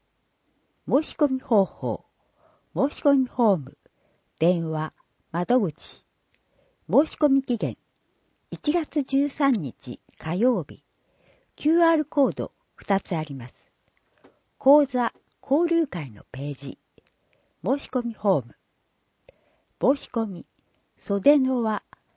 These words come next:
市民活動サポートセンター。電話、六二の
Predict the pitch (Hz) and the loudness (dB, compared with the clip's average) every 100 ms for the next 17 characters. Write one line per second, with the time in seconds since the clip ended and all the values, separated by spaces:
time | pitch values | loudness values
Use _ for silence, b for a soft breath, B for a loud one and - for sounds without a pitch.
0 | _ - 208 226 349 339 311 285 262 269 | _ -10 -4 0 0 -2 -8 -8 -2 0
1 | 269 233 - 302 320 330 - 302 208 _ | 0 -4 -2 -2 -2 -4 -2 -2 -2 _
2 | 127 104 - _ _ _ _ _ _ _ | -10 -10 -12 _ _ _ _ _ _ _
3 | 175 175 160 156 151 _ _ _ _ _ | 2 2 -2 -6 -8 _ _ _ _ _
4 | _ 170 196 - 339 330 294 175 127 - | _ -4 -2 -2 -4 -2 -4 -4 -10 -16